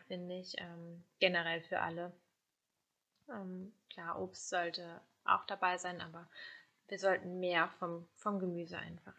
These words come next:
essen, weil einfach im Obst auch ein bisschen Zucker,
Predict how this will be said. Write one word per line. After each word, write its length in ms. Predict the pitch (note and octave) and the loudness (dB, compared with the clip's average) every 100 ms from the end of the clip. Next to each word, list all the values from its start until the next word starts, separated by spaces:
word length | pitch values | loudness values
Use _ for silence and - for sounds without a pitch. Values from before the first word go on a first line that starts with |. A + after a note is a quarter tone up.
| - | -16
essen, 360 | - G3 G3 _ _ _ G#3+ G#3+ _ _ _ _ | -16 -16 -18 _ _ _ -16 -16 _ _ _ _
weil 180 | - F3 | 0 2
einfach 320 | E3 E3 F3 - | 4 2 -2 -4
im 180 | F#3 | -2
Obst 400 | F3+ F3 - - - - - - _ | 2 2 0 -8 -12 -18 -18 -20 _
auch 180 | - G3 - _ _ _ _ _ - | 8 8 6 _ _ _ _ _ -10
ein 80 | A#3+ | -8
bisschen 280 | A#3 G#3+ G3+ | -4 -2 -2
Zucker, 360 | G3 E3 E3 | 2 2 2